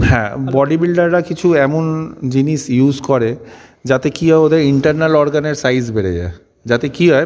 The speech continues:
পেটের আরও জায়গা লাগে ওইটাকে সামলানোর জন্য, তো পেটটা ফোলা লাগে, that is called bubble gut, ঠিক আছে? একটা বডি বিল্ডার যার bubble gut হয়, ও কোনোদিন vacuum করতে পারবে না, পেটটাকে ভেতরে টানতে পারবে না।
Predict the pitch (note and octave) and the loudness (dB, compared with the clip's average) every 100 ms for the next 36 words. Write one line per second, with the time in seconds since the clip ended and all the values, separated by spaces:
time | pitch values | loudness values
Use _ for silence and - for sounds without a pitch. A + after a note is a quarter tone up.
0 | - - C3+ C3+ D#3 D#3 C3 B2+ C#3+ C3+ | -2 -2 -2 0 -2 -2 -2 0 2 2
1 | B2+ C#3+ C#3 A2 C#3 - - - _ - | 2 2 0 0 -4 -8 -18 -20 _ -8
2 | B2 C3 C#3 B2 A#2+ B2 C3 B2+ A2+ G#2 | -4 -2 -2 -2 0 0 0 0 0 -2
3 | D3 A3+ - F#3 F3 D3 C#3+ F3 E3+ D3 | -4 -6 -4 -4 -2 -4 -2 -6 -2 0
4 | C#3 A#2+ A#2 B2+ B2+ C3 D3+ C#3 A#2 G#2 | 2 2 -2 -2 -2 -2 -2 0 0 0
5 | A2 F#2 E2 - - G3+ F#3 - - - | 0 -2 -6 -6 0 2 2 -2 -12 -16
6 | - - - - C#3 F3 F3 - - C3 | -16 -16 -10 -4 0 0 0 -4 -6 -2
7 | D3+ E3+ F3 F3+ E3+ F3 C#3 C3+ D#3+ E3 | 0 0 0 0 2 0 2 2 2 2
8 | E3 - A#2+ F2+ D#2+ - _ _ _ _ | 0 -2 -2 -2 -10 -18 _ _ _ _
9 | D3+ D3+ D3+ D3+ E3+ F#3 C3 B2 - D#3 | -6 -4 0 0 2 2 2 -2 -2 -2
10 | D3 D3+ D3 D3 C#3+ C#3 C#3 C#3 C#3 C3+ | 0 0 0 0 0 0 0 0 -2 -2
11 | B2 C3 C#3+ B2+ A2+ C3+ C3+ C3 C3 B2+ | -2 -2 0 0 2 2 2 0 0 0
12 | B2+ A#2+ A#2 | 0 -2 -4